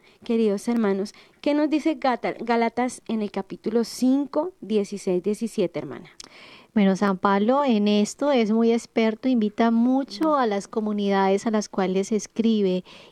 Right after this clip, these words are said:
Speaker 2: y dice a los Gálatas, "Por mi parte os digo, si vivís según el Espíritu, no daréis, si ve-, si vivís según el Espíritu, no daréis satisfacción a las apetencias de la carne,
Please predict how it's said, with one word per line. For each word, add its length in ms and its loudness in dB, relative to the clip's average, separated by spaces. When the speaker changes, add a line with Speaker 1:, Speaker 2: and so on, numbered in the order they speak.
Speaker 2:
y 100 4
dice 480 2
a 140 2
los 180 0
Gálatas, 680 0
"Por 260 2
mi 140 2
parte 480 0
os 160 -2
digo, 400 0
si 280 0
vivís 380 2
según 420 0
el 120 2
Espíritu, 760 -2
no 140 2
daréis, 680 0
si 320 -2
ve-, 240 2
si 500 0
vivís 440 2
según 320 0
el 100 2
Espíritu, 580 -2
no 160 2
daréis 360 2
satisfacción 960 -4
a 140 -4
las 160 0
apetencias 580 -4
de 100 0
la 140 -2
carne, 480 -6